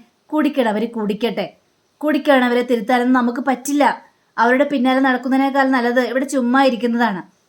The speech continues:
നമുക്ക് എന്തിനാ അമ്മേ അങ്ങോട്ട് പോകേണ്ട കാര്യം വല്ലതും ഉണ്ടോ?" "മോളെ, അങ്ങനെ എനിക്ക് തള്ളിക്കളയാനായിട്ട് പറ്റോ? അവൻ എന്നോട് എന്ത് ദ്രോഹം ചെയ്താലും എന്നോട് എത്ര കള്ളങ്ങൾ മറച്ചു വെച്ചാലും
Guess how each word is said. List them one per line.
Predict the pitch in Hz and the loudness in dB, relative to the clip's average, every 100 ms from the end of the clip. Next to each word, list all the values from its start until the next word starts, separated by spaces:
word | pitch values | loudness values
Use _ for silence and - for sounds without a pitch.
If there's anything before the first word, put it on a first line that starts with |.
| _ | _
നമുക്ക് | - 214 214 233 311 | -6 -4 -2 -2 0
എന്തിനാ | 254 285 320 | 0 2 2
അമ്മേ | 285 254 196 - _ - | 2 0 -4 -14 _ -4
അങ്ങോട്ട് | 262 277 | 0 0
പോകേണ്ട | 247 262 254 | 2 2 2
കാര്യം | 269 254 240 240 | 0 0 0 0
വല്ലതും | 247 247 | 0 0
ഉണ്ടോ?" | 226 190 - _ _ | 0 -4 -6 _ _
"മോളെ, | 196 202 220 214 - _ - | -6 -4 -4 -6 -14 _ -6
അങ്ങനെ | 214 220 240 | -4 -2 -2
എനിക്ക് | 254 254 | -2 0
തള്ളിക്കളയാനായിട്ട് | 254 233 233 247 247 247 254 | 0 -2 -2 -2 -2 -2 -2
പറ്റോ? | 233 254 214 - _ _ | -4 -4 -6 -8 _ _
അവൻ | 214 220 | -6 -4
എന്നോട് | 220 220 226 | -4 -4 -4
എന്ത് | 220 247 233 | -4 -4 -4
ദ്രോഹം | 226 220 240 | -4 -2 -4
ചെയ്താലും | 240 220 233 226 220 _ _ | -2 0 0 -2 -8 _ _
എന്നോട് | 262 285 269 | -2 0 0
എത്ര | 269 302 | -2 -2
കള്ളങ്ങൾ | 294 254 254 277 | 0 0 2 2
മറച്ചു | 269 254 269 | 2 0 -2
വെച്ചാലും | 254 254 254 247 | -2 0 0 0